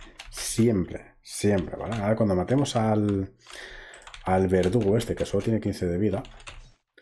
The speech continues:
nos, bueno, no, no te va a soltar nada, pero, pero me, me parece que si lo matas por primera vez sí que te suelta algo más. Lo que pasa es que yo, como ya tengo el i-, eh, los ítems, eh, no, no me la ha dado.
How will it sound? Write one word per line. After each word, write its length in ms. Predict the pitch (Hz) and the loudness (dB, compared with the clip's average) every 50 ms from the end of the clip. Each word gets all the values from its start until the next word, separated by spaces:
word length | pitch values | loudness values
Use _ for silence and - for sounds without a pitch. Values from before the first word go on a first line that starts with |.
| _ - - _ _ _ _ _ _ _ _ _ _ _ _ _ _ _ - | _ -20 -20 _ _ _ _ _ _ _ _ _ _ _ _ _ _ _ 0
nos, 480 | 113 110 104 104 101 98 98 - - - | 2 2 4 4 2 2 0 -2 -4 -2
bueno, 420 | 101 101 87 80 - - - - - _ _ _ _ _ _ | 0 0 0 0 -2 -6 -12 -16 -20 _ _ _ _ _ _
no, 220 | - 104 95 92 - | -2 0 0 0 0
no 300 | - 98 98 95 98 98 | 0 2 2 4 4 4
te 80 | 95 101 | 4 2
va 60 | 95 | 2
a 20 | |
soltar 400 | - - 98 92 - 101 98 95 | 2 0 0 0 2 0 2 2
nada, 400 | 107 117 120 110 117 - - - _ _ _ - - _ _ _ _ _ _ | 2 2 2 2 0 -2 -6 -12 _ _ _ -20 -20 _ _ _ _ _ _
pero, 420 | - 180 190 190 185 175 175 180 - - - - _ - _ _ _ - | 2 2 4 4 2 0 -2 -4 -6 -12 -20 -20 _ -20 _ _ _ -6
pero 140 | - 101 101 | -2 0 2
me, 140 | 101 101 98 | 2 2 0
me 160 | - 101 101 | 0 0 0
parece 180 | 110 127 - 156 | 2 2 2 2
que 80 | 147 | 2
si 100 | 120 - | 2 2
lo 60 | 113 107 | 2 0
matas 240 | 107 110 - 113 | 0 0 -2 -2
por 140 | - - 127 | -4 -4 -4
primera 200 | - 117 104 101 | -2 0 0 0
vez 140 | 113 123 - | 0 0 -2
sí 220 | - - - - 107 | -6 -8 -6 -4 -2
que 80 | 101 | -2
te 80 | 92 98 | -2 -2
suelta 300 | - - 101 95 - 92 | -2 -2 -4 -2 0 0
algo 160 | 90 85 90 90 | 0 0 -2 -6
más. 260 | 90 - - - - - | -10 -10 -14 -16 -14 -10
Lo 140 | 85 80 | -10 -8
que 40 | - | -8
pasa 160 | 92 92 95 | -6 -6 -4
es 60 | 95 92 | -2 0
que 100 | 95 92 | 2 4
yo, 180 | 98 95 87 | 4 4 2
como 200 | - - 85 85 | 2 -2 -4 -4
ya 180 | 85 90 90 90 | -2 -2 -2 0
tengo 300 | - 92 92 90 90 92 | 0 0 0 0 0 0
el 80 | 90 | 0
i-, 140 | 95 92 92 - - - - | 0 -2 -4 -8 -14 -8 -4
eh, 160 | 190 185 90 | -4 -2 -2
los 180 | 87 - - 101 | -4 -4 -6 -6
ítems, 340 | - - 131 160 - - - - _ - - - - - - - - - - - - - - _ _ _ | -6 -6 -6 -6 -8 -12 -20 -20 _ -20 -20 -20 -20 -20 -20 -20 -20 -20 -20 -20 -20 -20 -20 _ _ _
eh, 420 | 98 98 95 92 90 87 87 - - | 0 2 2 4 4 2 0 -2 0
no, 120 | - 107 101 95 92 | 0 2 2 2 2
no 100 | 98 98 | 2 2
me 100 | 95 90 | 4 4
la 60 | 82 | 2
ha 40 | 80 | 2
dado. 180 | 73 - - | 0 -4 -8